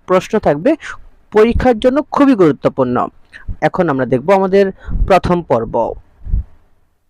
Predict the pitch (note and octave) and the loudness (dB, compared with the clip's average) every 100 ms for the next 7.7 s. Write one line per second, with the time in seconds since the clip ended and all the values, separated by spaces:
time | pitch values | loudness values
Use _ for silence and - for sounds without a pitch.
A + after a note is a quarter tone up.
0 | _ _ _ _ _ _ _ _ _ _ | _ _ _ _ _ _ _ _ _ _
1 | - _ _ _ _ _ _ G3 F#3 G#3+ | -20 _ _ _ _ _ _ 0 0 -2
2 | G#3 A#3 A#3 A3+ - - F3 C#3+ D#3 E3+ | 0 2 2 -4 -4 0 0 2 0 2
3 | D3+ A2 G#2+ C#3+ - _ _ G3+ G3+ G3+ | 2 0 -8 -12 -18 _ _ 0 0 2
4 | G3+ G#3 - E3 D3 D#3+ D#3 - D3+ C3 | 4 2 2 2 2 0 -2 -4 0 -2
5 | A#2+ G#2 E2 - - _ _ - - - | -2 -6 -6 -12 -18 _ _ -20 -18 -20
6 | _ F3 F3 E3+ F#3 G3+ F#3+ G3 F#3+ - | _ 2 2 2 0 2 2 0 -2 -4
7 | - C#3 A#2+ B2 D#3 D#4 | 0 0 2 2 2 0